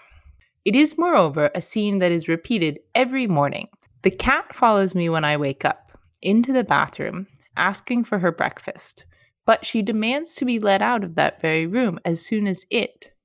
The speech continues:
or she, sees me naked, ready for everything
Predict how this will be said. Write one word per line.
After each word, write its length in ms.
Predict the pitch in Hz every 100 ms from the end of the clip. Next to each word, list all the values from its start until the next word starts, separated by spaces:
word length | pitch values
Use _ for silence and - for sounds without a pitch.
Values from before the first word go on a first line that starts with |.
| _
or 220 | 170 160
she, 640 | - - 269 226 147 170 -
sees 440 | - - 156 143
me 100 | 147
naked, 440 | 139 170 208 - - _ _ _ _
ready 300 | 175 196 269
for 220 | 311 - 294
everything 600 | 170 160 143 139 -